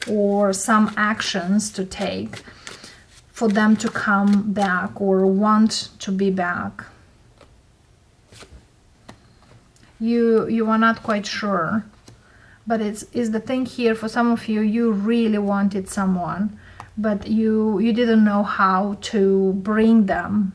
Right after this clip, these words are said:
or kind of attract them back or be with them. But now, once you move forward, you, you're not sure if you really want this person anymore. It's, it's quite ironic here for some of you,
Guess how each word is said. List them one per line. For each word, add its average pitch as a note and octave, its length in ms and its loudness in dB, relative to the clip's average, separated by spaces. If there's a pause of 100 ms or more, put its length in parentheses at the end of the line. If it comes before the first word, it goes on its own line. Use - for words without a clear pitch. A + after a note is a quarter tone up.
(140)
or G3 720 2 (1500)
kind G#3 260 0
of G#3 160 -8 (140)
attract G#3 500 -2
them G3+ 200 2
back F#3+ 440 -2
or F3+ 300 -2
be G#3 580 -2
with G3 220 2
them. G3 460 0 (320)
But G#3 180 -2
now, A#3 360 4
once A3 360 2
you G#3 140 2
move A3 320 6
forward, F#3+ 800 0 (760)
you, G#3 480 4
you're A3 180 4
not A3+ 180 2
sure A3 160 0
if A3 240 0
you G#3+ 100 4
really G3+ 300 2
want G#3+ 380 2
this F#3 240 -6
person - 580 -10
anymore. F3 680 -4 (420)
It's, - 460 -8
it's A3 180 -8
quite A#3 340 0
ironic G#3+ 760 0
here F#3+ 240 -4
for G3+ 120 -8
some F#3 280 -4
of - 180 -8
you, F#3+ 320 -4